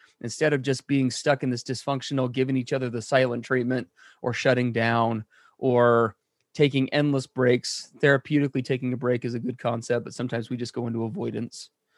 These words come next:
right? This is, this is a way that we can, we can kind of take, this is something that we can take and say, "Okay, like, let's try to dial in at least a little bit on what's happening here."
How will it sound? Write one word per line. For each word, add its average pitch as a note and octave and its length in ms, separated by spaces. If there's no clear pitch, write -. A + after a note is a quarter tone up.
right? A#2+ 280
This C#3 180
is, C3 220
this D#3+ 180
is D#3+ 120
a D3 60
way C3 300
that B2 160
we C3 140
can, C3 380
we C3 140
can A#2+ 180
kind A#2+ 180
of A2 120
take, C3 400
this D3 260
is C3+ 80
something C3+ 240
that A#2+ 80
we A#2 120
can A2 160
take A2+ 360
and G#2+ 140
say, A2+ 320
"Okay, A#2+ 400
like, A2 320
let's B2+ 260
try A#2+ 220
to A2+ 100
dial A2+ 400
in G#2 100
at - 140
least B2 300
a A2+ 40
little A#2 320
bit A#2 200
on G#2+ 160
what's G#2 220
happening - 420
here." - 220